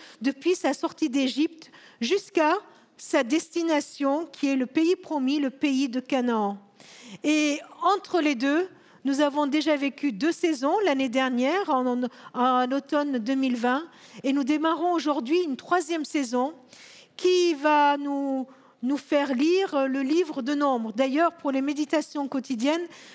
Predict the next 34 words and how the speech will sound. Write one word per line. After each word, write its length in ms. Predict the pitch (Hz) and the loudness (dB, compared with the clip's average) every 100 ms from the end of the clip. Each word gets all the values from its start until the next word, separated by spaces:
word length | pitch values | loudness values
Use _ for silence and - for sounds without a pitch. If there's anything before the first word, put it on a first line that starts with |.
| - | -10
je 100 | 254 | -6
vous 100 | 262 | -6
propose, 640 | - 311 311 330 349 262 | -4 -4 0 0 0 0
euh, 220 | 269 269 269 - | 0 0 -4 -4
euh, 220 | 254 254 | -2 0
cette 300 | 262 302 254 | -2 -4 -4
semaine 360 | - 285 277 339 381 - - - | -4 0 0 0 -4 -12 -20 -12
de 320 | 214 285 285 285 | -2 2 2 0
chapitre 560 | - 320 330 330 - | 0 0 0 -2 0
un 340 | 285 302 349 349 | 2 2 0 -2
jusqu'au 400 | 330 440 - 415 | -4 -4 -2 -2
chapitre 560 | - 294 330 330 - | 0 0 -2 -4 -4
d'aujourd'hui, 680 | 233 302 302 285 254 214 302 427 - - - | 0 0 0 0 -2 0 -2 -2 -8 -20 -8
où 100 | 285 | -4
démarre 400 | 247 277 254 370 | 0 2 2 0
cette 260 | - 302 269 | 0 -2 -2
saison. 480 | - 262 226 254 339 - - - - - | -4 -2 0 -2 -4 -12 -20 -20 -8 0
Et 120 | 294 | 0
nous 240 | 320 311 | 2 2
allons 220 | 302 302 | 2 2
lire 440 | 294 302 381 392 262 - | 2 2 2 0 -6 -4
au 500 | 269 277 277 269 269 | 0 2 2 2 0
chapitre 640 | - 285 302 311 - 285 | -2 -2 0 -2 -2 -2
neuf, 560 | 254 262 320 - - - _ _ - _ - | 2 2 0 -4 -20 -20 _ _ -20 _ -2
quelques 260 | 311 285 | 0 0
versets 380 | 269 285 330 392 | 0 0 0 0
dans 100 | 339 | 0
le 60 | 285 | -2
chapitre 460 | 311 294 285 - | -2 -4 -6 -4
neuf 260 | 254 330 - | 0 0 -2
du 80 | 254 | -4
livre 240 | 262 262 | -2 -2
de 120 | 240 247 | -2 0
Nombres 360 | 247 269 302 | 0 -2 -4